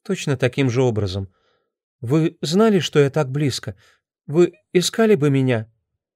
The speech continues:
«Наверняка». Он нашёл пластиковые,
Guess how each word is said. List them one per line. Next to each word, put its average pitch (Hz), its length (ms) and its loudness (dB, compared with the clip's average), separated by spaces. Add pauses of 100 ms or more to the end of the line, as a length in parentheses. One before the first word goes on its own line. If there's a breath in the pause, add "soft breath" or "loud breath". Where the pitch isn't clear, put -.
(920)
«Наверняка». 87 800 -6 (1500)
Он 170 200 4
нашёл 185 340 4
пластиковые, 151 800 0